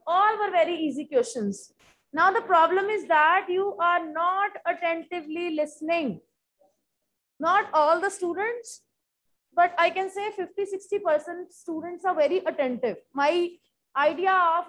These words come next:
asking very simple questions was that whether you listen to me that day or not.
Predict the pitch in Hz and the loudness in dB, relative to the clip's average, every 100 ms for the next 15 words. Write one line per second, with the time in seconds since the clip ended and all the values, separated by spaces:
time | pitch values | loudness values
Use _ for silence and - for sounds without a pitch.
0 | 302 285 285 - 349 381 466 - 330 311 | -4 -6 -6 -14 -12 -8 -8 -8 -12 -8
1 | 320 320 294 311 311 302 285 262 269 320 | -10 -8 -10 -10 -12 -10 -8 -6 -6 -6
2 | 240 226 339 370 320 226 302 320 370 359 | -8 -6 -2 0 -2 -4 -8 -10 -8 -8
3 | 381 359 320 - 359 359 294 - | -6 -4 -4 -4 -6 -6 -8 -10